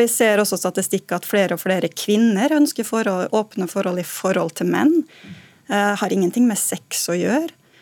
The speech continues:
Vi ser også at veldig, veldig mange mellom tjue og førti ønsker et åpent forhold, men at de er usikre på om samfunnet tolererer dem.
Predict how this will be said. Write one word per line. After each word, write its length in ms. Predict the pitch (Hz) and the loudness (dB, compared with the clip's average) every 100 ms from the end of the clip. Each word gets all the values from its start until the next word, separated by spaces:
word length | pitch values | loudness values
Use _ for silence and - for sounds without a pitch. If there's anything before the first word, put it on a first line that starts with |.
| _ - | _ -4
Vi 120 | 262 | 0
ser 200 | 277 262 | 2 2
også 300 | 247 - 208 | 2 0 0
at 80 | 214 | 0
veldig, 400 | 208 233 233 190 | 0 2 2 0
veldig 260 | 208 202 196 | 0 0 0
mange 400 | 208 214 226 185 | 0 0 0 0
mellom 380 | 196 202 180 185 | 0 -2 -2 -2
tjue 400 | - 214 185 180 - | -4 -4 -4 -4 -4
og 80 | 190 | -6
førti 380 | 214 - 226 294 233 - | -8 -4 0 0 -2 -2
ønsker 400 | 233 254 - 170 | 2 2 0 -4
et 80 | - | -2
åpent 320 | 202 202 175 | -2 -4 -4
forhold, 380 | 208 208 277 320 _ _ _ _ 233 | -2 0 0 -2 _ _ _ _ 0
men 160 | 262 | 2
at 80 | 269 | 2
de 140 | 285 294 | 2 2
er 100 | - | 2
usikre 640 | 262 - - - 180 - - | -2 -2 -6 -4 -6 -6 -6
på 220 | - 180 175 - _ | -2 0 -2 -6 _
om 120 | 208 196 | -2 -2
samfunnet 640 | - 233 240 - 185 180 | -2 0 0 0 -6 -4
tolererer 420 | 185 202 202 - | -4 -2 -2 -2
dem. 200 | 180 208 | -2 -4